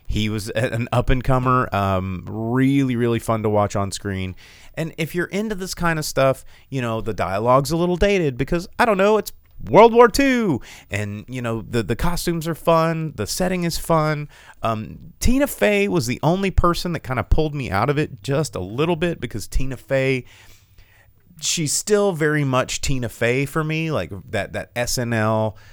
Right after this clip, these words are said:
like, heavy-handed comedy Tina Fey. She's an amazing writer. I loved her in Only Murders in the Building, but that's the kinda, she's kinda typecast that way for me. Um, but other than that, like, I really loved, like, Movie Albert on Twitch said he loved the atmosphere of it. I thought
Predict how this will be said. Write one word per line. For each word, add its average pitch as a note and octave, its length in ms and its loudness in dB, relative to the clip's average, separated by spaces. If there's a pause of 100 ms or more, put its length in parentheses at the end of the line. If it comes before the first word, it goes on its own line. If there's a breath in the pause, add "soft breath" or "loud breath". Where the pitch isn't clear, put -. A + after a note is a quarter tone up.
like, G2 140 -4
heavy-handed A2+ 760 0
comedy G#2+ 440 0
Tina C3 300 -4
Fey. C3+ 420 0 (200 loud breath)
She's G#2 180 -4
an G#2 180 -6
amazing A#2+ 520 -2
writer. A2+ 300 2
I F2 60 2
loved G#2+ 360 -2
her B2 180 -2
in G#2 200 -6
Only G#2+ 260 -4
Murders G2+ 360 -2
in G2+ 60 -4
the F#2+ 80 -2
Building, C3 480 0 (340 loud breath)
but - 200 -8 (120)
that's - 520 -6
the - 140 -8
kinda, B2+ 460 -2
she's - 180 -8
kinda B2+ 200 -2
typecast D3+ 800 0 (360)
that D#3+ 180 0
way F3 160 0
for F3 200 -6
me. F3+ 340 -6 (520 loud breath)
Um, G#2 400 -8 (260)
but A2 320 -4
other F#3 220 0
than D3 180 -2
that, D3+ 260 0
like, G#2 180 -6
I G2 40 0
really C3 500 0
loved, A2+ 260 4
like, G2 260 -6
Movie A#2 280 -4
Albert G#2+ 200 0
on G#2 100 -2
Twitch F#2+ 260 -4
said F#2+ 180 -4
he G#2 100 -6
loved G2+ 160 -6
the F#2+ 100 -8
atmosphere F2+ 460 -6
of E2+ 120 0
it. F2+ 160 0
I F#2+ 120 0
thought G2 360 4